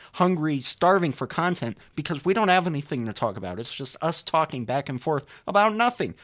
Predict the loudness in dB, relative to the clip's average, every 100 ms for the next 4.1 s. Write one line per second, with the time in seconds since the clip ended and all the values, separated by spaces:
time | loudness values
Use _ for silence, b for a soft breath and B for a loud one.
0 | B B 0 2 2 -2 0 0 4 6
1 | 8 8 6 2 0 0 2 2 2 2
2 | 4 4 2 2 0 0 0 0 -2 -2
3 | 0 0 0 -4 0 4 6 4 4 2
4 | 2